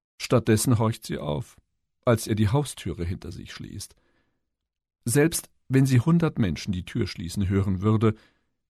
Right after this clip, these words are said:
sie würde doch immer Bengts Art erkennen, es zu tun. So ist das, wenn man mit einem anderen Menschen zusammenlebt.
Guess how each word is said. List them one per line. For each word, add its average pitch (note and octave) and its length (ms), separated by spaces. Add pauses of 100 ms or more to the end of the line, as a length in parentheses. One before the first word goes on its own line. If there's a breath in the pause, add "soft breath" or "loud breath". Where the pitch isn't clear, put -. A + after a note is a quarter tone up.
(400)
sie A#2 220
würde D3 260
doch C3 240
immer C#3 300 (160)
Bengts G#2+ 520
Art - 340
erkennen, D#2 600
es - 220
zu - 140
tun. - 560 (1500)
So - 160
ist - 260
das, C#3 240 (560)
wenn A2 200
man G#2 120
mit G2 160
einem G#2+ 220
anderen G2 420
Menschen E2+ 340
zusammenlebt. G#2+ 840